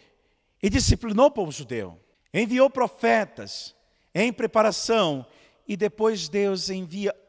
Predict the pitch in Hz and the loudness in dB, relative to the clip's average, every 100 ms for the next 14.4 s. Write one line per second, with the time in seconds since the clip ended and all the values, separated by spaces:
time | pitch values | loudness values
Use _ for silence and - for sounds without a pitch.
0 | _ 208 254 285 - 233 170 220 262 269 | _ 0 2 0 -6 -12 -6 -4 -4 -6
1 | 196 202 190 - - 165 180 202 - - | -10 -4 -4 -2 -4 -2 -2 -2 -4 -10
2 | - _ _ _ _ _ _ _ - 233 | -16 _ _ _ _ _ _ _ 4 4
3 | 208 196 214 233 202 196 156 214 220 202 | 6 4 4 2 2 0 0 2 4 2
4 | 156 - - - 208 185 220 196 190 214 | 0 -12 -8 -4 0 4 4 6 4 4
5 | 180 151 196 160 - 196 208 196 - _ | 0 0 0 2 4 4 4 2 -6 _
6 | - _ 247 262 254 - 294 - 233 247 | -20 _ 2 2 0 0 0 2 2 4
7 | 254 240 - _ _ _ _ _ _ 233 | 4 2 -6 _ _ _ _ _ _ -10
8 | - 254 269 302 214 190 240 240 247 - | 2 4 6 6 4 0 0 0 0 4
9 | 240 262 254 226 254 311 262 226 - 214 | 6 6 4 4 4 4 2 -2 -6 -8
10 | - - 214 214 - 277 294 302 226 185 | -10 -4 -2 -2 2 6 6 6 0 -4
11 | 269 233 202 - 220 220 - - 277 294 | -4 -4 -8 0 4 4 2 -2 0 0
12 | - _ _ 226 208 185 190 - 180 156 | -6 _ _ 6 6 2 -2 0 2 4
13 | 190 214 - _ _ _ 196 160 - 135 | 4 4 -4 _ _ _ 0 0 0 -4
14 | 107 82 - - | -6 -8 -12 -16